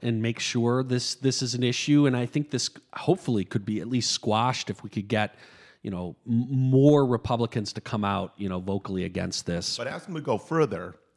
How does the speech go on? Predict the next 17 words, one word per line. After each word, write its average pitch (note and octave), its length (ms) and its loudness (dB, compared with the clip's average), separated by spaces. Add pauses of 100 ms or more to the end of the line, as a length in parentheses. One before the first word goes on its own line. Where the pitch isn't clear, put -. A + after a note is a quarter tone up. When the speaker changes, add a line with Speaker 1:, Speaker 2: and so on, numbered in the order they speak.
Speaker 2:
and A2+ 120 0
actually G#2+ 320 0
regulate F#2+ 520 -2
cafos E2+ 680 -8
and F2 200 -6
make F2+ 220 -6
them F2 140 2
prove A2 420 0
they're F2+ 140 -2
not F2+ 180 -2
gonna F2+ 160 -4
damage, F2 640 -6 (140)
pollute F#2+ 260 -4
the F2+ 80 -2
water G2 460 0
and, E2+ 160 -12
uh, G2 60 -10